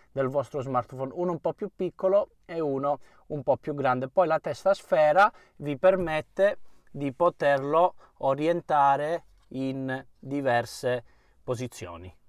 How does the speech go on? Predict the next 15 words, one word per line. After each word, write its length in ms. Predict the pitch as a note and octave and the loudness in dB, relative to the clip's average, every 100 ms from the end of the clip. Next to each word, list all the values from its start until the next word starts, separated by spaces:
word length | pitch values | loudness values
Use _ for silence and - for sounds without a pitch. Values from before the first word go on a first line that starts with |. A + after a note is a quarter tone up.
| _ _ | _ _
Finalmente 720 | F3+ G3 G3+ A3+ C#4 C4+ D4 | 0 2 2 0 0 4 4
ho 100 | A#3 | 2
trovato 540 | A3+ G#3+ A3+ A#3+ - - | 0 2 4 2 0 -2
la 120 | G3 | 0
soluzione 800 | F#3+ G3 G3 - A#3 A#3+ C4 - | 2 2 0 2 4 4 2 -2
che 160 | - F3+ | -2 0
cercavo. 640 | F3+ F3 - B2+ A#2+ A#2+ | 0 0 4 4 4 0
Acefast 680 | G3+ A#3 A#3 A#3 C4 B3+ - | 2 2 0 0 2 0 -4
ci 200 | - F#3 | -6 0
dà 100 | A3 | 2
la 120 | G#3+ | 2
possibilità 800 | G#3 F#3+ - F#3 E3 F3+ F#3 C4 | 0 -4 -4 -4 -2 -2 0 -2
di 120 | G#3 | -2
poter 340 | F3 F#3 F3+ E3+ | -4 -4 -4 -6
scegliere 880 | - - G3+ A#3 A#3+ C4 C4+ C4+ | -6 0 2 2 2 2 2 0